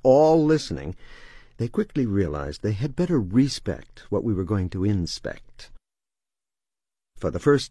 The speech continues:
three months, there was barely any progress, and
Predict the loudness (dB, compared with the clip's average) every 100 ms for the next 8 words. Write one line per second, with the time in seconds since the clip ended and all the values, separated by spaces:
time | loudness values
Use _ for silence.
0 | -8 2 6 6 4 2 -2 -2 0 0
1 | 2 2 2 0 -2 -2 -4 -6 -6 -6
2 | -6 -6 -12 -12 -12